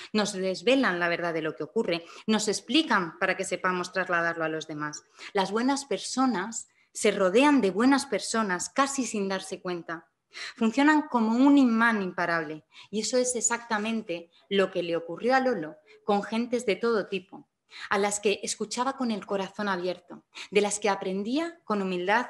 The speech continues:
y devoción, con las que contaba con excelencia, verdad, bondad y belleza,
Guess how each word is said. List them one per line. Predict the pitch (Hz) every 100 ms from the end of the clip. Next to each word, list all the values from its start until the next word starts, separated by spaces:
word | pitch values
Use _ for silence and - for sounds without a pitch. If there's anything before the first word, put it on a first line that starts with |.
| -
y | 185
devoción, | 175 160 - 175 156 - _ - - -
con | 196 185
las | 185 -
que | 185 170 - -
contaba | 180 170 208 214 233 262 - _ _
con | - 160 -
excelencia, | 165 - 165 196 214 208 196 185 -
verdad, | 156 160 175 170 - -
bondad | 165 165 165 160 -
y | 220
belleza, | 208 160 165 165